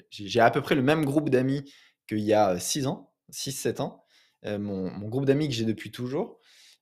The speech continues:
Euh, et je leur ai dit, « Bah, écoutez, c'est, c'est, je vous aime énormément, mais je vais prendre du recul pendant quelques temps parce que j'ai, j'ai d'autres projets. »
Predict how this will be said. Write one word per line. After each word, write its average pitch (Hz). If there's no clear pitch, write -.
Euh, 95
et 110
je 117
leur 107
ai 101
dit, « 175
Bah, 139
écoutez, 156
c'est, 101
c'est, -
je 117
vous 120
aime 117
énormément, 135
mais 120
je -
vais 110
prendre 151
du 135
recul 143
pendant 104
quelques 101
temps 185
parce 117
que 113
j'ai, 98
j'ai 110
d'autres 135
projets. » 127